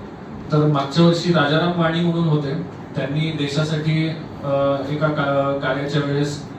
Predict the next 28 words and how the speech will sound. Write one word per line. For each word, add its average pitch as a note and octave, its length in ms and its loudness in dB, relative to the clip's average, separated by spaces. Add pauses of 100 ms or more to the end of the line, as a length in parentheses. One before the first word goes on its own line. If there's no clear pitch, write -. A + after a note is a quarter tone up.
(320)
त्यांना D3 240 -2
अपंगत्व D3 600 -2
प्राप्त C3+ 280 -6
झालं B2+ 220 -4
होतं. A2+ 200 -8 (960)
ह्या D#3 180 4
सीझनमध्ये F#3+ 800 2
विशेष D#3 500 2
सन्मान D3+ 460 2
जो D#3 100 0
आहे, D3 260 0 (440)
तो D3+ 340 4
सदाशिव D3 560 0
घाडगे C3 440 0
म्हणून C#3 260 -2
आहेत, A#2 280 -8 (640)
इंडियन D3+ 300 2
आर्मीमध्ये C#3+ 460 0
होते. B2+ 240 -2 (360)
इंडियन D3 260 -2
आर्मीमध्ये D3 560 2
पेट्रोलिंग D3+ 580 0
करताना D3+ 580 0 (380)
त्यांचा D3 260 2
पाय D#3 520 4 (140)
लँडमाईनवर C#3+ 600 0
पडला C3 280 -2
होता B2 300 -4